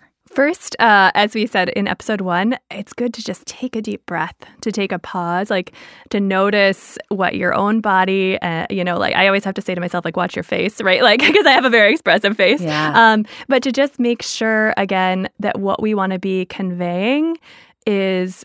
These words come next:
Speaker 1: connection, groundedness, um, you know, trust, that it's okay for us to be having this conversation. So just to manage yourself momentarily before you even respond at all. And then I think, um,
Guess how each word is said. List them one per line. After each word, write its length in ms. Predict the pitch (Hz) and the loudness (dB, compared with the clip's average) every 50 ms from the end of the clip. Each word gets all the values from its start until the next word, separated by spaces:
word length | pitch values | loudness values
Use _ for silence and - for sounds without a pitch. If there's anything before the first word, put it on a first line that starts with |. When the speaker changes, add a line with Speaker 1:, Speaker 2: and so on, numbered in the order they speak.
| _ _ _ | _ _ _
Speaker 1:
connection, 1200 | - - - 185 180 175 175 175 - - - - 240 233 233 226 226 226 226 226 226 226 233 247 _ _ - | -14 -10 -8 -6 -2 -2 -2 -4 -4 -8 -4 -2 -2 0 0 0 0 0 -2 -2 -2 -2 -4 -4 _ _ -10
groundedness, 1400 | - 185 180 180 185 196 208 220 220 214 226 220 214 226 220 220 214 214 214 208 214 208 - - - - - - - | -8 -6 -2 -2 0 0 0 -2 -2 -2 -2 -4 -2 -2 -2 -2 -2 -2 -2 -2 -4 -6 -6 -10 -12 -14 -14 -10 -6
um, 560 | - 190 185 180 180 180 180 185 185 190 - - | -6 -4 -4 -4 -6 -6 -6 -6 -8 -8 -6 -6
you 100 | 208 196 | -4 -4
know, 140 | 180 - 175 | -4 -6 -8
trust, 560 | - - - 233 214 214 214 214 - - _ - - - _ - | -8 -10 -6 -2 0 0 0 -2 -6 -12 _ -20 -20 -16 _ -4
that 120 | 214 208 | -2 -2
it's 140 | 208 190 - | -2 -2 -2
okay 340 | 196 190 - - 196 180 196 | -4 -4 -4 -4 -4 -4 -4
for 260 | - - 202 196 - | -4 -4 -4 -2 0
us 220 | - 180 170 - - | -2 -2 -4 -6 -8
to 140 | - 190 | -8 -8
be 100 | 180 190 180 | -6 -6 -6
having 340 | 175 185 180 175 180 185 185 | -4 -4 -4 -4 -4 -4 -4
this 160 | 185 180 - | -6 -8 -10
conversation. 880 | - - 180 180 185 175 175 - - - 185 - 240 247 254 262 269 - - - - - - | -10 -8 -8 -8 -8 -10 -10 -10 -10 -8 -6 -4 -2 0 0 0 -2 -4 -8 -20 -20 -20 -12
So 160 | - - 220 | -4 -4 -4
just 300 | 208 - 262 277 - - - | -2 -2 -4 -4 -4 -4 -2
to 100 | 285 254 | -2 0
manage 460 | 233 220 214 214 214 208 202 - - | 0 0 -2 -2 -2 -4 -4 -6 -6
yourself 600 | 180 175 170 - - 175 175 175 180 - - - | -6 -6 -6 -6 -6 -4 -4 -4 -4 -6 -8 -6
momentarily 600 | 190 175 180 180 185 - - 175 170 175 175 180 | -4 -4 -4 -4 -6 -6 -6 -4 -4 -2 -4 -4
before 360 | 180 185 185 - 208 208 214 | -4 -6 -4 -4 -2 -2 0
you 160 | 220 208 208 | 0 0 0
even 500 | 208 202 196 196 196 190 190 185 190 190 - | 0 0 0 0 -2 -2 -2 -4 -6 -6 -4
respond 500 | - 190 185 - - - 180 175 175 175 | -6 -6 -6 -6 -6 -6 -6 -4 -4 -6
at 100 | 165 170 | -6 -6
all. 440 | 170 165 165 170 180 214 254 285 320 - _ - - - - - - _ _ _ _ _ _ - | -6 -4 -4 -2 -2 -2 -2 -4 -6 -8 _ -20 -20 -20 -20 -20 -20 _ _ _ _ _ _ -2
And 120 | 233 240 | 0 2
then 140 | 247 240 240 | 2 2 2
I 100 | 240 247 | 0 0
think, 320 | 247 - 330 330 302 - - - | 0 -2 -2 -2 -2 -4 -2 0
um, 300 | - 202 190 175 - | 2 2 2 0 -2